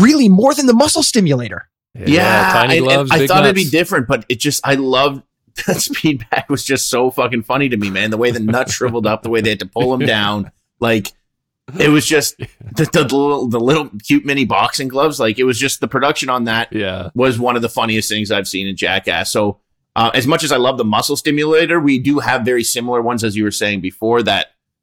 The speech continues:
Speaker 3: um, I, I can get away with giving something else a shine in these blocks 'cause I know there's other ones along those lines that I did like better than the muscle stimulator.
Speaker 1: Interesting. Jay, do you have a preference for, uh, for this grouping? What's, what's number one?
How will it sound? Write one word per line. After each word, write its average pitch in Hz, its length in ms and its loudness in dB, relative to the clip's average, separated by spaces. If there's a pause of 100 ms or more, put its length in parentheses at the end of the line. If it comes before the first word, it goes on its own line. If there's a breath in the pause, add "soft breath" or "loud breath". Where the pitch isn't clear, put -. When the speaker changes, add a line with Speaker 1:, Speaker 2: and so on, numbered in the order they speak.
(160)
Speaker 3:
um, 92 400 -2 (180)
I, 120 220 0 (100)
I 127 100 0
can 131 140 -4
get 123 160 0
away 117 240 0
with 113 160 -2
giving 113 240 -4
something 113 380 -4
else 104 240 -2
a 107 40 -6
shine 98 520 -4
in 107 140 -2
these 104 120 -4
blocks 98 380 -2
'cause 110 180 -4
I 104 80 -2
know 101 180 -4
there's 98 160 -4
other 101 200 -2
ones 98 180 -6
along 98 240 -4
those 95 220 -6
lines 98 220 -6
that 92 80 -6
I 92 60 -4
did 95 200 -6
like 92 240 -4
better 87 160 -6
than 90 140 -12
the 82 60 -16
muscle 90 280 -6
stimulator. 71 520 -12 (220)
Speaker 1:
Interesting. 147 480 2
Jay, 160 220 4
do 131 120 0
you 147 120 4
have 156 100 6
a 165 80 4
preference 175 600 0 (640)
for, 143 260 2
uh, 131 160 2
for 139 140 2
this 143 180 2
grouping? 143 380 2
What's, 131 260 0
what's 135 160 0
number 123 160 2
one? 131 220 -2